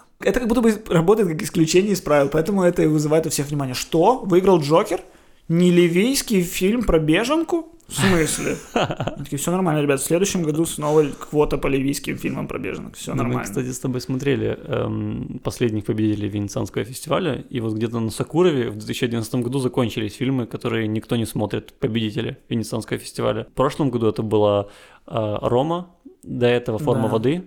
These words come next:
Speaker 1: Ну.
Speaker 2: до этого что-то ещё.
Speaker 1: Ну, может, они так, <laughs> Венецианский фестиваль так к себе внимание начинает привлекать. Думают: «Ладно, у нас в программе пятьдесят фильмов, которые никто никогда в жизни не глянул, но мы будем давать премию
Speaker 2: <laughs>
Speaker 1: хай-, хай-, хайповым фильмам». Может, так.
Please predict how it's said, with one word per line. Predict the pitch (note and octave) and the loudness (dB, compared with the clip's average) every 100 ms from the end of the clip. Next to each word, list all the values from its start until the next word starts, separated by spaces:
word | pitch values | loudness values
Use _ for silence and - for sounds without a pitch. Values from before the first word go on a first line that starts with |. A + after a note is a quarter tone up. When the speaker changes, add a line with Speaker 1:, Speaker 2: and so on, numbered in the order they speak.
| - | -10
Speaker 1:
Ну. | D3+ C#3+ E3+ D#4 G3 | -6 -4 -2 -4 -8
Speaker 2:
до | A2 A2 | -2 0
этого | A2 A2 A2+ G#2+ A2 A2 A2 - - - | 0 0 -4 -2 -2 -2 -4 -8 -18 -10
что-то | - A#2+ | -6 0
ещё. | B2+ - - D3 F3 | 0 0 0 0 2
Speaker 1:
Ну, | E3+ | 4
может, | G3 A3+ A#3 | 4 2 0
они | G#3+ | 2
так, | A3+ - - | 2 2 0
<laughs> | - | 0
Венецианский | F#3+ G3 G#3 G3+ G#3 | 0 0 -2 -4 -6
фестиваль | - F#3 E3+ | -4 -2 -2
так | D#3+ | -4
к | - | -4
себе | D3+ D3+ | -4 -2
внимание | D3 D3+ C#3+ | -2 -2 -2
начинает | C#3 D3 C3+ | -4 -6 -4
привлекать. | E3 C#3+ C#3+ C3+ | -2 -2 -2 -2
Думают: | C#3 F3 | -2 2
«Ладно, | E3 C#3 | 2 2
у | |
нас | D3 D#3+ | -2 -2
в | - | 0
программе | D#3 D#3 C#3+ C#3 | 2 4 2 0
пятьдесят | D3 D3 D3 C#3+ | -2 0 0 0
фильмов, | C#3+ D3 C#3 | 0 -2 -4
которые | - D3 C#3 | -4 -2 -2
никто | C#3+ - D3 | -2 -2 -2
никогда | D3 D3+ | 0 0
в | C#3 | 0
жизни | D3 D3 | 0 -2
не | D3 | 0
глянул, | D#3+ A#3+ A3 D3 | 2 2 2 -2
но | D3 | -2
мы | D#3+ | 0
будем | D#3+ D3 | 0 2
давать | D3+ D3 C#3+ | 2 0 -2
премию | D#3 F#3 F#3 C#3 - - _ | -4 -4 -4 -6 -10 -18 _
Speaker 2:
<laughs> | - - C#3+ A2 - E3+ - - | -18 -10 -6 -4 -2 -4 -2 -2
Speaker 1:
хай-, | D#3 C#3+ C#3 | 0 0 0
хай-, | - F3+ | 2 4
хайповым | F3+ F3+ F3+ C#3+ C3+ | 4 4 6 4 4
фильмам». | C#3 - C#3+ D3 F3 - - - - - - | -2 -4 -4 -6 -10 -16 -20 -18 -20 -20 -10
Может, | E3 F3+ F#3 - | -2 0 0 2
так. | - | 2